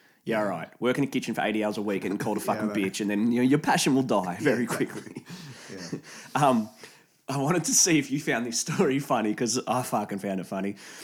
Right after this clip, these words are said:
Speaker 1: Friend of mine is doing a reno at his house.
Speaker 2: Mm.
Speaker 1: Him and his brother are doing the reno.
Speaker 2: Yep.
Speaker 1: And their dad came over
Speaker 2: Mm.
Speaker 1: to help out with whatever.
Speaker 2: Yep.
Speaker 1: And their dad is a friend of mine.
Speaker 2: Yep.
Speaker 1: And he's just a typical man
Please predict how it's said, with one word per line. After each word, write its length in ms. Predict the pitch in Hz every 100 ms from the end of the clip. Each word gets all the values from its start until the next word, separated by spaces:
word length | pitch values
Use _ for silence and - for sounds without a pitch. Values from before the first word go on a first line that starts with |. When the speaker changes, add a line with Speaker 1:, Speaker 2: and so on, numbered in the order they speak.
| - -
Speaker 1:
Friend 280 | - 170 190
of 60 | 196
mine 280 | 156 123 120
is 140 | 117
doing 320 | 101 131 120
a 60 | 110
reno 420 | 104 110 123 185 117
at 80 | 104
his 140 | 98
house. 340 | 110 - 110
Speaker 2:
Mm. 100 | 101 - _ _ _ _ _
Speaker 1:
Him 140 | 127 127
and 60 | 131
his 100 | 123
brother 480 | 120 110 104 - - _ _ -
are 60 |
doing 160 | 110 104
the 60 | 98
reno. 300 | 101 92 80 -
Speaker 2:
Yep. 160 | - -
Speaker 1:
And 120 | 101 110
their 120 | 110
dad 480 | 120 139 151 156 -
came 260 | 127 113
over 400 | 95 87 87 101
Speaker 2:
Mm. 180 | 104 95 -
Speaker 1:
to 100 | -
help 320 | 95 104 101
out 260 | 117 82 - -
with 180 | 90
whatever. 300 | 92 82 76 - 110
Speaker 2:
Yep. 140 | 101 -
Speaker 1:
And 180 | 123 131
their 160 | 165 196
dad 460 | 156 147 139 120
is 100 | 117
a 60 | 98
friend 280 | - 160 160
of 60 |
mine. 420 | 123 87 82 123 -
Speaker 2:
Yep. 220 | 113 92 - -
Speaker 1:
And 320 | 117 117 123
he's 300 | - 151 135
just 180 | 240 -
a 60 | 190
typical 840 | - 196 175 - 156 147 135 - _ _ _ _ -
man 600 | 127 127 117 110 110 101